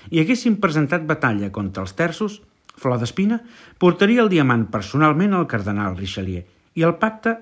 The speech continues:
adquiriria plena vigència. Per contra, si no es produïa l'entrega o els francesos no enviaven tropes, el pacte decauria. Així, segellat l'acord amb els francesos, es tractava ara de donar-li com més legitimitat possible,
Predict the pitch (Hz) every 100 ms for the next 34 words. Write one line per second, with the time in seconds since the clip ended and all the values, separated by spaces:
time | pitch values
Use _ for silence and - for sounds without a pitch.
0 | 151 - 160 139 131 117 113 110 90 92
1 | 90 98 82 - 85 - _ _ _ -
2 | 139 135 202 220 269 - - 175 240 -
3 | 208 175 156 139 120 117 104 104 127 113
4 | - 120 - 139 95 92 98 139 117 104
5 | 123 95 80 156 202 233 - _ _ _
6 | - 120 - 92 - 175 165 165 160 107
7 | 90 76 - _ _ _ _ _ - _
8 | 147 - 240 - - _ - 165 143 135
9 | 127 120 120 117 104 101 101 107 107 156
10 | 175 196 - - - 160 190 202 247 202
11 | 226 214 180 139 131 143 151 139 113 117
12 | 131 123 113 104 110 98 101 90 104 -
13 | 92 85